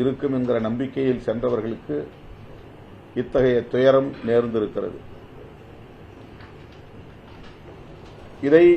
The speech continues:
சுட்டிக்காட்டுவது மத நல்லிணக்கத்தை பேணும் ஒவ்வொருவரின் கடமை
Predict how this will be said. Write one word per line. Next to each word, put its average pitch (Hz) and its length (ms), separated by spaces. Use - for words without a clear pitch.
சுட்டிக்காட்டுவது 156 840
மத 151 220
நல்லிணக்கத்தை 165 680
பேணும் 165 400
ஒவ்வொருவரின் 175 580
கடமை 143 260